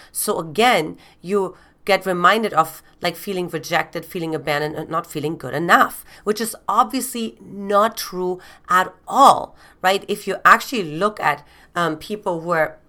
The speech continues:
have gone through breakups, have recovered, have attracted wonderful marriages and long-term relationships into their life, it's,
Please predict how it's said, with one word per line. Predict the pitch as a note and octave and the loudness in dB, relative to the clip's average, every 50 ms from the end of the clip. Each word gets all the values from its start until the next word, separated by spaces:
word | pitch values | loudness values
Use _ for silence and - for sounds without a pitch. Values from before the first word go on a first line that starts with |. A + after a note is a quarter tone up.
| - D#3+ | -16 -6
have | E3+ F#3 E3+ E3 | -6 -6 -6 0
gone | D#3+ E3 F3 G#3+ | 4 4 4 4
through | A3 - B3 - | 2 -2 -4 -2
breakups, | - E3+ D#3+ - - D3+ D3+ - - | -2 -2 -2 0 0 -2 -2 0 0
have | F3+ E3+ E3+ - | 0 0 0 -2
recovered, | F#3+ F3+ - - F3 E3 D#3+ D3 D3+ | -8 -10 -4 -2 -2 0 0 -2 -2
have | D#3+ C#3+ C#3+ | -4 -4 -6
attracted | D#3 - - - D#3+ D3+ - E3 C#3+ | -8 -12 -10 -10 -10 -8 -8 -10 -6
wonderful | D3 D#3+ F3 F#3+ G3 G3 - F3+ D#3 | -4 -4 -2 -2 -4 -4 -4 -6 -4
marriages | D3+ D3 D#3+ F3+ F#3 F#3 F#3 F3 - F3+ F#3 F3+ - - - - - - - - - | -4 -2 -2 -2 0 -2 -2 -4 -6 -8 -8 -8 -8 -12 -16 -20 -20 -20 -20 -10 -6
and | F3 F3+ | -2 2
long-term | E3 F#3 F#3 F#3 - E3 D3 | 4 4 2 2 -2 -6 -4
relationships | C#3+ D3+ - B3+ C4 - A3+ - - E3 - - - - - - - - - | -4 -4 -4 -4 -6 -8 -6 -6 -6 -6 -8 -8 -12 -14 -16 -20 -20 -20 -4
into | - G3+ A3 G3+ G3+ | -2 0 0 0 0
their | F3+ E3 D#3 | 0 0 2
life, | C#3+ D3 F3 A3 A#3+ F#3+ D#3 E3+ E3+ - - - - - - - - - | 2 4 2 2 2 0 -4 -6 -8 -10 -16 -20 -20 -20 -20 -14 -8 -6
it's, | F3+ F3+ - - | -6 -6 -6 -10